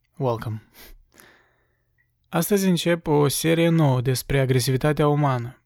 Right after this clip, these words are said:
și, mai exact, voi rezuma și voi comenta cartea Homo Agresivus, de ce nu se opresc războaiele și violența, publicată în două mii cincisprezece și mai apoi reeditată în două mii optsprezece de către Dorian Furtună,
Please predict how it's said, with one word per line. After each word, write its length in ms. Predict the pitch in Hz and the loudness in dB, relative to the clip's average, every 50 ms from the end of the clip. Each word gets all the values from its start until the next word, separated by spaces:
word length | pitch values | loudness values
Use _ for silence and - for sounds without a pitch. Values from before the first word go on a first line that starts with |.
| _ _ _ | _ _ _
și, 180 | - - - - | -12 -10 -6 -2
mai 200 | 143 139 135 135 | -2 0 0 0
exact, 500 | 131 127 135 175 196 208 196 - - - | -2 -2 -2 -2 -2 -2 -4 -6 -12 -16
voi 520 | 160 135 127 139 143 147 147 143 139 139 | -14 -8 -4 -2 0 2 2 2 2 2
rezuma 420 | 135 139 131 123 135 143 160 180 190 | 2 2 2 0 0 0 2 0 0
și 160 | 180 - - | -2 -4 -4
voi 140 | 139 135 131 | -2 -4 -2
comenta 480 | - - 135 131 127 123 - 156 160 | -2 0 0 0 0 0 0 0 -2
cartea 560 | - - - 151 147 139 - - 143 139 139 - - - - - - _ _ _ | -2 -2 -4 -4 -4 -4 -4 -4 -4 -4 -4 -8 -12 -20 -20 -20 -20 _ _ _
Homo 300 | - - - 165 151 143 | -8 -2 0 2 4 4
Agresivus, 680 | 139 131 123 127 127 120 - - 175 180 175 170 160 147 | 4 4 2 2 0 0 -2 -2 -2 0 0 0 -2 -2
de 100 | 131 135 | -2 -4
ce 180 | 131 - - 151 | -2 -2 -2 -2
nu 80 | 143 | -2
se 120 | 139 - 135 | -2 -2 -2
opresc 360 | 131 127 - 139 143 135 - | -2 -2 0 -2 -2 -2 -2
războaiele 540 | 135 131 123 123 120 135 135 139 139 135 131 | -2 -2 -2 -2 -2 -2 0 0 0 -2 -4
și 180 | 123 - - | -6 -6 -4
violența, 640 | 135 135 135 135 131 123 120 - - - 151 - _ _ _ _ | -2 -2 0 0 -2 -4 -6 -8 -12 -14 -16 -18 _ _ _ _
publicată 480 | - 143 135 139 - 160 147 139 - 139 | -8 -6 -6 -4 0 0 -2 0 -2 -2
în 180 | 131 131 127 | -4 -4 -2
două 180 | 123 139 139 135 | 0 0 0 0
mii 220 | 131 131 131 131 | 0 -2 -6 -8
cincisprezece 720 | 123 - - 170 170 165 - 170 156 156 147 - - 147 | -8 -6 -4 -4 -4 -4 -4 -4 -4 -4 -6 -4 -4 -6
și 340 | 143 143 - - - 185 208 196 | -4 -6 -8 -10 -10 -10 -10 -8
mai 180 | 156 139 139 | -6 -6 -6
apoi 400 | 135 123 - 151 151 151 143 135 - - - - - _ _ _ | -6 -2 0 0 0 0 0 -2 -6 -14 -20 -20 -20 _ _ _
reeditată 600 | - 143 151 151 143 139 156 143 147 127 120 - | 0 2 4 4 4 2 2 2 0 0 0 -2
în 80 | 123 131 | -2 0
două 120 | 135 131 | 0 0
mii 120 | 127 123 127 | 0 0 0
optsprezece 580 | 123 117 - - - 135 127 131 135 - 139 | -2 -2 -4 -8 -8 -10 -10 -10 -10 -10 -8
de 260 | 135 135 143 143 139 | -6 -4 -2 -2 -2
către 360 | 139 - 147 143 - 143 139 139 | -2 -2 -4 -4 -2 -2 -2 0
Dorian 300 | 131 143 143 143 139 135 | 0 2 2 2 2 0
Furtună, 560 | - - 127 - - - 127 120 117 117 | -2 -4 -6 -4 -4 -4 -4 -4 -6 -10